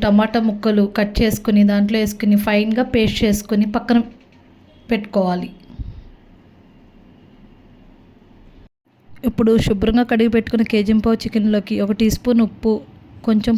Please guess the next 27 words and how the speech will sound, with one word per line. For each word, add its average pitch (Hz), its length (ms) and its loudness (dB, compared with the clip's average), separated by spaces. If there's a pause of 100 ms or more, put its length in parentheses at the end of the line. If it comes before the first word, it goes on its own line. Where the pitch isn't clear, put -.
పసుపు, 208 460 -4 (200)
ఒక 220 160 -2
టీ 220 100 0 (100)
స్పూన్ 240 240 0 (100)
కారం, 196 320 -2 (1900)
ఒక 226 80 -4
టీ 240 180 -2 (100)
స్పూన్ 233 280 -4 (580)
పౌడర్ 226 340 -2
చేసుకున్న 226 400 0 (100)
గరం 214 240 -2
మసాలా 220 420 -2
పౌడర్, 202 380 -2 (160)
ఒక 220 160 -2
టీ 233 60 0 (100)
స్పూన్ 233 280 0 (160)
అల్లం 208 140 0
వెల్లుల్లిపాయ 220 380 0
పేస్ట్, 202 340 -2 (340)
ఒక 220 160 -4
టీ 226 80 0 (120)
స్పూన్ 233 300 -2 (360)
ఆయిల్ 202 340 0 (600)
వేసుకుని 208 500 0 (380)
అంతా 214 320 0 (400)
కలిసేటట్టు 214 560 -2
కలుపుకోవాలి. 190 640 -4